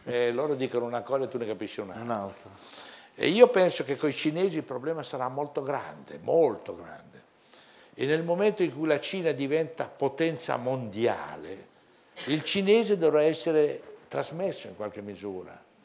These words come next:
Speaker 1: E noi dovremo imparare in fretta a capire quello che dicono i cinesi. E non è facile, molto, perché la Ci-,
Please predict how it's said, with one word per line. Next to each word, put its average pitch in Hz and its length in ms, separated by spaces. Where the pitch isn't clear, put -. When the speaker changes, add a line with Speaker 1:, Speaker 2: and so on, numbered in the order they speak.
Speaker 1:
E 123 80
noi 175 220
dovremo 143 320
imparare 135 580
in 135 140
fretta 165 640
a - 40
capire 156 720
quello 131 220
che 123 100
dicono 127 300
i 117 40
cinesi. 120 600
E 120 120
non 143 160
è 196 100
facile, - 600
molto, 139 420
perché 156 300
la 147 160
Ci-, 185 340